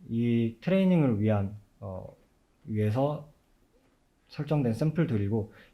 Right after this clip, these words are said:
이 샘플들은 이제 이미지와 같이 학습되어야 되기 때문에 이미지가 이제 촬영된 장소를 기준으로 로컬 맵들을 샘플링하였습니다. 테스트 단계에서는 이제 <clears throat> 이러한 레퍼런스를 임의로 설정해 두고 파란색 점, 즉 이제,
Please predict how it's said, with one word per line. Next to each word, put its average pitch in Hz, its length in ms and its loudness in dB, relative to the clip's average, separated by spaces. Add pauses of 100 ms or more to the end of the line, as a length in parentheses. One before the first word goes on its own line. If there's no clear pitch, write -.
이 120 100 -2
샘플들은 170 540 2
이제 110 120 2
이미지와 151 560 4
같이 - 400 0
학습되어야 151 580 0
되기 110 300 -2 (100)
때문에 110 340 -2
이미지가 131 520 2
이제 98 320 -4 (260)
촬영된 180 500 2
장소를 139 640 0
기준으로 117 640 0
로컬 113 320 0
맵들을 113 580 -2 (100)
샘플링하였습니다. 127 920 -4 (460)
테스트 196 280 -4
단계에서는 156 720 4
이제 117 360 2 (100)
<clears throat> - 760 2
이러한 127 360 6
레퍼런스를 135 920 4
임의로 135 300 4
설정해 170 400 0
두고 107 400 -4 (420)
파란색 185 380 2
점, 110 220 0
즉 110 260 -2
이제, 95 420 -6